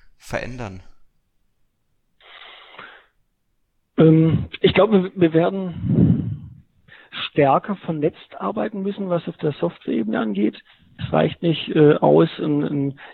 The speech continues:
Speaker 2: E-R-P-System zu haben, ein pim-System zu haben und ein C-R-M-System zu haben, sondern wir wollen heute, wenn man jetzt das E-Business anschaut, eigentlich in Echtzeit im Nutzer eine Information zu spielen, die sein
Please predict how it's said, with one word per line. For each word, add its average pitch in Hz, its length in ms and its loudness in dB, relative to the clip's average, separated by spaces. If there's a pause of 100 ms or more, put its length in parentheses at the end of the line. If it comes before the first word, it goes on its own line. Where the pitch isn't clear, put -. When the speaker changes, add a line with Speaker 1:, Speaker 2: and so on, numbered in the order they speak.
Speaker 2:
E-R-P-System 165 840 4
zu 151 160 -6
haben, 151 240 0
ein 139 100 -4
pim-System 151 680 -4
zu 143 140 -8
haben 143 380 -2
und 135 280 -6
ein 123 220 -4
C-R-M-System 156 840 2
zu 147 140 -4
haben, 156 240 -2 (440)
sondern 147 200 -2
wir 139 180 -2
wollen 151 420 4
heute, 165 600 2
wenn 151 160 -4
man 143 120 -2
jetzt 139 100 -8 (160)
das 135 80 -10 (180)
E-Business 170 500 -2
anschaut, 156 540 0 (260)
eigentlich 151 320 2
in 151 180 -2
Echtzeit 165 680 2 (760)
im 147 240 -2
Nutzer 170 340 0
eine 170 140 0
Information 151 600 -2
zu - 120 -8
spielen, 175 440 0
die 147 120 -2
sein 143 420 0